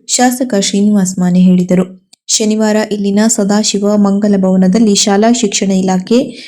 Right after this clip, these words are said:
ಕ್ಷೇತ್ರ ಶಿಕ್ಷಣಾಧಿಕಾರಿಗಳ ಕಾರ್ಯಾಲಯ, ತಾಲೂಕು ಆಡಳಿತ ಆಯೋಜಿಸಿದ್ದ ತಾಲೂಕಾ ಮಟ್ಟದ ಶಿಕ್ಷಕರ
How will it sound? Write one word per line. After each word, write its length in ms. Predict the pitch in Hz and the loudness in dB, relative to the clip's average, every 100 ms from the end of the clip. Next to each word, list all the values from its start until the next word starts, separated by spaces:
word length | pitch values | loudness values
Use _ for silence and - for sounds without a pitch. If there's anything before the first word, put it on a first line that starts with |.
| - | -14
ಕ್ಷೇತ್ರ 380 | - - 240 247 | -6 0 0 -2
ಶಿಕ್ಷಣಾಧಿಕಾರಿಗಳ 1000 | 247 240 - 202 196 190 190 185 185 185 190 | -4 -4 -2 0 0 -2 -2 0 2 2 0
ಕಾರ್ಯಾಲಯ, 580 | 185 185 185 180 180 180 233 - - _ - | 0 0 0 0 2 2 0 -2 -14 _ 2
ತಾಲೂಕು 400 | 240 247 247 269 | 4 4 2 0
ಆಡಳಿತ 460 | 220 202 190 185 202 | 2 0 -2 -2 0
ಆಯೋಜಿಸಿದ್ದ 580 | 190 185 185 - 240 190 190 | 0 -2 -4 -4 -2 -2 -2
ತಾಲೂಕಾ 400 | 190 208 202 196 | 0 0 -2 -2
ಮಟ್ಟದ 360 | 185 185 180 208 240 | -2 0 0 2 0
ಶಿಕ್ಷಕರ 440 | 202 196 - 196 | 0 -4 -4 -2